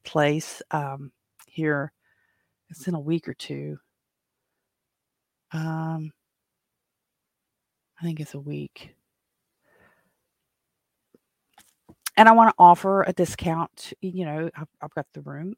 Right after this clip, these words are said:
I've got the calendar. I mean, you know, if you're coming down this way and you wanna stay, I'll cut you a little deal. Um, and then, you know, and, th-, and obviously on the way back, if you'd like to, it's,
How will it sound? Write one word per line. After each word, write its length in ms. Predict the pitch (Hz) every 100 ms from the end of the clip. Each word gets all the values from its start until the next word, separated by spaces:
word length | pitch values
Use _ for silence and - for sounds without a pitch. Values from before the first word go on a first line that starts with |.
| _ -
I've 120 | 180
got 160 | 208 -
the 60 |
calendar. 520 | - 156 139 160 190 -
I 60 | 180
mean, 240 | 190 196
you 80 | 208
know, 100 | 196 190
if 160 | -
you're 80 | 190
coming 180 | - 196
down 200 | 190 185
this 180 | 185 -
way 180 | 202 220
and 80 | 220
you 100 | 190
wanna 160 | 175
stay, 560 | - - 220 226 214 196 _ _ _ _ _ - _ _ _ _ _ _ _ _ _ _ -
I'll 80 | 190
cut 240 | 165 -
you 80 | -
a 40 |
little 180 | 139 143
deal. 320 | 147 156 175 _ - - - - - - - - _ _ _
Um, 400 | - 180 180 175 - _ _ _ _ _ _ - -
and 200 | 214 214
then, 280 | 208 196 202
you 120 | 202
know, 140 | 180 170
and, 280 | - 180 - _ - 175
th-, 100 | -
and 180 | 190 165 - -
obviously 500 | 135 135 147 - 175
on 120 | 175
the 80 | 185
way 140 | 185
back, 380 | 185 202 320 -
if 100 | 143
you'd 140 | 139 156
like 220 | 208 -
to, 320 | - 151 170
it's, 320 | - - -